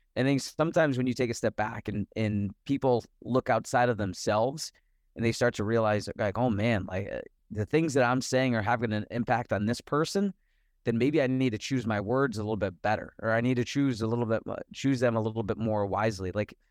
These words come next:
you know, we've got athletes right now, uh, they'll say, like, "Oh, this is hard." And I'm like, "Man, like, just say it's challenging. Don't say it's hard. Just say it's challenging." You know, it's same, same thing, like, in a huddle. Like, oftentimes, a lot of people always say,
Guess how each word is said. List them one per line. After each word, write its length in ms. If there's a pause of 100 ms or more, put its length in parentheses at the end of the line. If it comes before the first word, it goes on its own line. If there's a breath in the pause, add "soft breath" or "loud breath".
(460)
you 60
know, 120
we've 140
got 140
athletes 400
right 140
now, 400
uh, 80 (160)
they'll 240
say, 280
like, 180
"Oh, 120
this 160
is 100
hard." 380 (500)
And 100
I'm 80
like, 140
"Man, 320
like, 320
just 180
say 100
it's 140
challenging. 560
Don't 180
say 100
it's 100
hard. 340 (320)
Just 120
say 120
it's 120
challenging." 520 (360)
You 100
know, 140
it's 120
same, 220
same 240
thing, 180
like, 160
in 80
a 80
huddle. 400
Like, 160
oftentimes, 640
a 60
lot 180
of 60
people 240
always 240
say, 400